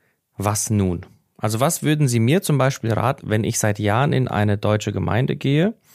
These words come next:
vielleicht mit klassisch freikirchlichem Background und auch Gottesdienst, ohne in Jugendarbeit aber involviert zu sein? Also ich bin so das ganz normale Gemeindemitglied. Was kann ich tun? Welchen Rat würden Sie mir geben?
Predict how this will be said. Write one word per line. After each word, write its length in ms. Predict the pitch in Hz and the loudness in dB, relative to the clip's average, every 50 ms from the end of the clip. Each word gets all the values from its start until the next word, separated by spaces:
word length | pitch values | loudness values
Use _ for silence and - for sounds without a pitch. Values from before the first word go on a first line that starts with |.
| - - - - - - - - - - _ | -20 -20 -20 -20 -20 -20 -20 -20 -20 -20 _
vielleicht 280 | - 117 110 104 - - | -2 -2 -2 -2 -2 -4
mit 140 | 104 - | -6 -6
klassisch 560 | - - 117 107 113 - - 123 117 - - - | -4 -4 -2 -2 0 0 0 -2 -2 -2 -8 -10
freikirchlichem 1000 | - - 107 107 113 113 - - 110 107 - - 104 101 104 101 98 98 98 - _ - - - _ _ _ _ | -6 -2 0 0 0 0 0 0 0 0 0 -2 -2 0 2 2 2 0 -2 -4 _ -20 -20 -20 _ _ _ _
Background 720 | - 131 139 - - 139 139 143 151 156 180 175 - - | -2 -2 -2 0 0 0 0 2 2 0 0 -2 -2 -4
und 160 | - 104 101 - | -2 -2 0 0
auch 180 | - 104 - | -2 -4 -2
Gottesdienst, 800 | - 107 117 - 151 - - - 139 143 156 180 196 - - - _ _ - - - - - - - - _ _ _ | -2 -2 0 0 -2 -4 -2 -2 0 2 2 2 2 0 -6 -10 _ _ -20 -20 -20 -20 -20 -20 -20 -20 _ _ _
ohne 260 | - 147 220 208 202 | 2 4 4 4 4
in 120 | 151 139 135 | 2 2 2
Jugendarbeit 580 | 139 147 160 165 147 - 127 131 131 131 131 | 2 2 2 2 2 2 0 2 2 0 0
aber 220 | - 131 127 123 113 | 0 0 0 0 2
involviert 500 | 120 117 117 113 110 117 123 127 117 - | 2 2 2 2 2 2 2 2 0 0
zu 120 | - 104 | -4 -2
sein? 260 | 92 92 90 90 - | -2 -2 -2 -2 -2
Also 160 | - - 101 | -4 -6 -6
ich 80 | 98 - | -6 -6
bin 100 | 110 117 | -6 -2
so 100 | 113 113 | -2 0
das 200 | 107 107 - - | -2 -2 -2 0
ganz 220 | 120 131 143 - | 0 0 0 2
normale 340 | - 131 123 120 120 120 120 | 2 2 2 4 2 2 2
Gemeindemitglied. 760 | 113 104 101 104 107 110 101 90 87 - _ - 104 107 - | 2 2 2 2 2 2 0 0 -2 -6 _ -8 -8 -6 -2
Was 280 | 98 110 160 180 - - | -2 -2 -2 -2 -4 -6
kann 240 | - - 139 139 - | -2 0 0 0 0
ich 160 | 117 - - | -2 -6 -8
tun? 340 | - - 127 147 156 147 120 | -6 -2 0 2 2 2 2
Welchen 340 | 117 117 135 139 - 139 120 | 2 0 0 0 0 -2 0
Rat 300 | 107 107 104 110 - - | 0 2 0 0 -2 -2
würden 220 | 104 101 104 101 | -2 0 0 0
Sie 100 | 98 101 | 0 0
mir 120 | 95 92 | -2 -2
geben? 380 | - - - - - - 87 | -4 -6 -8 -8 -8 -10 -12